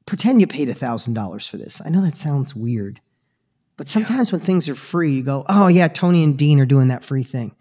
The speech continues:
Speaker 1: Do you know what it would cost me to pay if you had to get Jim and Jay Shetty and Trent Shelton and Chalene Johnson and Cody Sanchez and Tony Robbins? Do you know how you have to, that's, that's, I just said about a million bucks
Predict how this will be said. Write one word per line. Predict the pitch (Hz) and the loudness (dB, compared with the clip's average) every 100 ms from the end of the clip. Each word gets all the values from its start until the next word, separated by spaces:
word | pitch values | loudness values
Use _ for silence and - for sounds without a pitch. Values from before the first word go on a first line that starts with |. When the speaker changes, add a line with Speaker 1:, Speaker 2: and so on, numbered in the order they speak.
| _ _ _ - | _ _ _ 0
Speaker 1:
Do | 233 | 2
you | |
know | 302 | 2
what | 285 226 | 2 2
it | |
would | 214 - | 2 -2
cost | 143 135 - | -2 -4 -2
me | 151 | -4
to | 135 | -4
pay | - 131 127 123 _ _ _ _ _ - | -4 -4 -4 -6 _ _ _ _ _ -14
if | 139 | 0
you | 190 | 2
had | 170 156 | 2 0
to | |
get | 135 127 - - | -6 -8 -12 -14
Jim | - 135 143 160 156 - | -8 -2 -2 -2 -6 -10
and | 120 110 110 - | -10 -8 -8 -10
Jay | 127 135 | -6 -4
Shetty | 127 - 123 123 131 131 - | -4 -4 -4 0 0 0 -4
and | 110 | -12
Trent | - - 139 | -10 -6 -6
Shelton | - - 131 - 147 123 | -6 -6 -6 -4 -4 -4
and | 101 | -6
Chalene | - 110 117 147 147 123 | -8 -8 -2 2 2 0
Johnson | 123 120 131 147 147 | -4 -4 -4 -4 -4
and | 107 147 _ _ _ | -6 -12 _ _ _
Cody | - 156 147 | -6 -4 -2
Sanchez | - 131 139 151 143 147 139 | -4 -4 -4 -2 0 0 -4
and | 98 - | -8 -8
Tony | - 156 139 | -4 -4 -4
Robbins? | 113 117 139 151 151 | -6 -8 -6 -6 -8
Do | 127 - - _ | -12 -18 -20 _
you | 233 339 | -2 0
know | 359 - - | -2 -8 -6
how | 208 | 0
you | 226 202 | 4 4
have | 196 | 2
to, | - | -2
that's, | 208 - 220 - | -6 -6 -6 -8
that's, | 214 - - | -6 -6 -2
I | 202 | 0
just | 220 - - - | 2 -2 -4 0
said | 220 170 139 | 2 2 0
about | - 190 226 | 2 4 6
a | 180 | 6
million | 175 180 156 147 | 6 6 4 0
bucks | 147 - | -2 -6